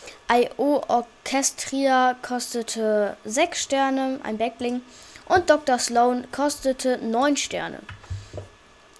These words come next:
Dann auf Seite neun haben wir ein Bannersymbol für insgesamt drei Battle-Sterne. Dann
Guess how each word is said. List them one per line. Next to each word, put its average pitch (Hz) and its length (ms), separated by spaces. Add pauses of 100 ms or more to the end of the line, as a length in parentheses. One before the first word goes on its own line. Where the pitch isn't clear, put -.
(140)
Dann 262 140
auf 269 120
Seite 254 240
neun 240 360
haben 294 240
wir 269 100
ein 240 140
Bannersymbol 226 720
für 269 500
insgesamt 226 640
drei 233 380
Battle-Sterne. 233 840 (580)
Dann 311 300